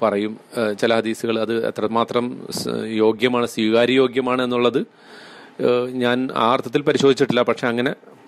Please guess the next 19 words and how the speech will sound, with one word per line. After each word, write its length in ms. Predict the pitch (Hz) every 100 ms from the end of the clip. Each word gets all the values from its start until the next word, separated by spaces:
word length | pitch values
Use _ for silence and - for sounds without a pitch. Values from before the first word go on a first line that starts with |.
| - 127
പറയപ്പെട്ടിട്ടുണ്ട്. 720 | 123 135 131 110 104 92 - - -
അവസാനം 420 | 113 104 113 117
അള്ളാഹു 340 | 113 110 110 113
പറയും, 280 | 107 104 147 _ - - - - - -
മലക്കുൽ 320 | 110 110 120
മൗത്തിനോട് 500 | 113 110 107 110 107
ചോദിക്കും, 480 | - 104 101 107 110
ഇങ്ങനെ, 260 | 107 104 101 - -
"ആരൊക്കെ 360 | 107 110 -
ഇനി 80 | 113
ബാക്കിയുണ്ട്?" 520 | 101 98 - 110 98
എന്ന് 240 | 98 104 101
ചോദിക്കുമ്പോൾ 520 | 104 98 104 104 127
മലക്കുൽ 280 | 110 - 107
മൗത്ത് 260 | 107 107
മറുപടി 300 | 104 101 101
പറയും, 320 | 101 98 160 - - - - - -
"ജിബ്രീൽ, 440 | 101 107 101 101 127
മീകായിൽ, 680 | 120 - 98 98 101 123